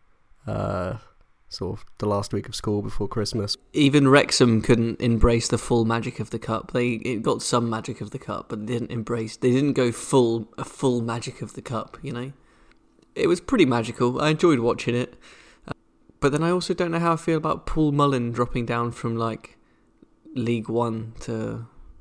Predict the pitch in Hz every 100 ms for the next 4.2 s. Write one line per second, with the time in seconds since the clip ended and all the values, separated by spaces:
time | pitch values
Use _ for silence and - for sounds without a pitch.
0 | - - _ _ - - _ _ - 113
1 | 110 110 135 120 117 - 113 113 113 -
2 | - - 120 120 123 123 120 120 110 113
3 | - 113 113 107 117 107 107 - 107 98
4 | 113